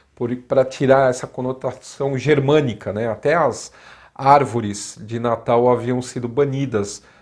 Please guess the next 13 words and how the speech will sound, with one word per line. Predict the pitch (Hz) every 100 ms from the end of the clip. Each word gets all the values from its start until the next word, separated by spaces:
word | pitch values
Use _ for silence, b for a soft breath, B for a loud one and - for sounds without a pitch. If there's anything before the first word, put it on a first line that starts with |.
| b
da | 107 120
Rússia | 107 117 120 -
porque | - -
era | 117
um |
costume | 117 123 - 117
alemão. | 117 131 113 95
Imagina | 104 117 120 117 151 - -
ter | 135
uma | 127 127
czarina | - - 165 151 131 139 135 B B B B
de | 117 156
origem | 143 127 123 127 123